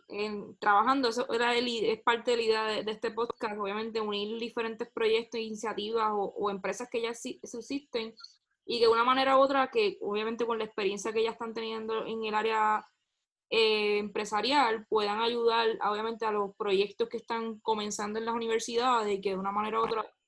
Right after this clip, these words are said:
fu-, puedan salir de la universidad y se co-, se conviertan en proyectos, eh, de, a nivel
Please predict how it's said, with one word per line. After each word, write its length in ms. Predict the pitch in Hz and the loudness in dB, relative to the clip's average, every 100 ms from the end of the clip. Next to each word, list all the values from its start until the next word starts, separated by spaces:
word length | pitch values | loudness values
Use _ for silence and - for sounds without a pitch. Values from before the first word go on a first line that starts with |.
| - | 0
fu-, 160 | 226 220 | 2 2
puedan 260 | 240 226 240 | 2 2 2
salir 160 | 269 262 | 2 4
de 60 | |
la 100 | 262 | 4
universidad 640 | 262 262 262 269 277 294 269 | 4 4 2 2 2 2 2
y 80 | 240 | -2
se 160 | 208 | -6
co-, 180 | 208 - _ _ _ | -8 -14 _ _ _
se 120 | 226 | 0
conviertan 560 | 214 214 214 214 262 254 | 2 2 2 2 0 -2
en 520 | 247 233 214 208 196 | -4 -4 -6 -8 -8
proyectos, 800 | - 226 214 220 - 269 269 - - | -2 2 4 2 0 -2 -2 -4 -2
eh, 320 | 214 208 196 | 0 2 0
de, 380 | 208 202 190 190 | 0 0 0 0
a 80 | 196 | -2
nivel 500 | 190 190 196 220 | -2 0 0 0